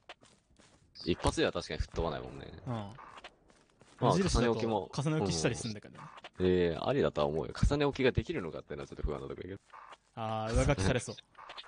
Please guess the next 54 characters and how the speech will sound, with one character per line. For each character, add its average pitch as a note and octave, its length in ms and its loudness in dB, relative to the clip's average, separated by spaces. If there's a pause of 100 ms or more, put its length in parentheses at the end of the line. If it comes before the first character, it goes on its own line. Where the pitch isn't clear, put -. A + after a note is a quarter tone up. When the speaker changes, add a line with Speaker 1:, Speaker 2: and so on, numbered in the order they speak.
(440)
Speaker 1:
重 A#2 80 8
ね A#2+ 80 4
置 A#2 180 -2
き - 20 -4
し - 60 -10
た A2+ 100 0
と G#2+ 120 -2
こ A2+ 100 2
ろ A2 80 4
で、 G#2 300 2
あ G2 140 0
の、 F#2 260 0
そ G#2 140 -4
れ G2 100 2
が F#2+ 400 2
物 - 240 -2
理 G#2 80 2
判 G#2 160 0
定 G2+ 140 2
扱 F#2 220 -4
い C#2+ 40 -4
に C#2+ 40 -10
な C#2+ 60 -12
っ - 20 -20
て、 - 400 -12 (280)
タ - 120 2
メ E2+ 60 0
さ F2+ 80 -2
ん E2 40 0
が E2 80 0
吹 E2+ 80 2
っ - 20 0
飛 D2+ 180 -2
ぶ C#2 80 -8
と - 60 -10
か - 60 -6
や - 80 -4
め - 60 -8
て。 - 400 6
Speaker 2:
や A#2+ 100 0
ば B2 100 2
す A#2+ 120 -6
ぎ。 A2+ 140 -12 (560)
Speaker 1:
<laughs> - 680 -6
地 F#2 220 -6
雷 G#2 180 4
重 G2+ 200 0
す A#2 160 -6
ぎ G#2+ 140 -2
っ - 40 -10
つ - 100 -20
っ - 20 -20
て。 - 180 -20 (240)
Speaker 2:
<laughs> - 600 4